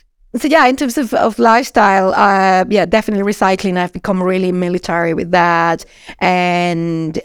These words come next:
I wish I could be more on top of energy, but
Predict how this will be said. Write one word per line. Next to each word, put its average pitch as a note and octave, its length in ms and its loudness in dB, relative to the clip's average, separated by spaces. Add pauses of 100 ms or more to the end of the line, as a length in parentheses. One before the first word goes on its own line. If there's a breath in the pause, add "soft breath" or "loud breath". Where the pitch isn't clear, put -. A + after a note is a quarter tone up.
I F#3 1040 0 (140)
wish A#3+ 400 0 (120)
I G#3 100 2
could A3 320 -4 (280)
be A3 340 0
more G3 460 -2
on F#3 140 -2
top F#3 300 -2
of F3 260 -2
energy, G#3+ 540 0
but F#3 520 0